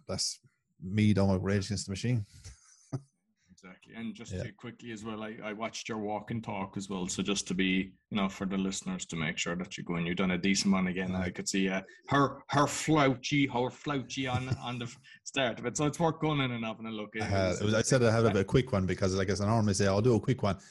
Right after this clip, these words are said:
Speaker 1: and it's thirty something minutes long. So this one was, was about fifteen minutes long.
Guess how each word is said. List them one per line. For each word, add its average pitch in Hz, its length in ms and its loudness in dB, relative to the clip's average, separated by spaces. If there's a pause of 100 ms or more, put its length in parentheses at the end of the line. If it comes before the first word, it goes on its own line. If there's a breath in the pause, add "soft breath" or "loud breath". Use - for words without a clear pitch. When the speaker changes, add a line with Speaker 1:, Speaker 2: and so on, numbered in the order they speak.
(120 soft breath)
Speaker 1:
and 92 80 -6
it's - 80 -4
thirty 95 240 0
something 95 220 2
minutes 92 200 0
long. 107 160 4
So 101 100 2
this 113 140 2
one 104 160 2
was, 101 200 2
was 107 240 2
about 95 180 2
fifteen 95 400 0
minutes 90 240 -2
long. 90 240 0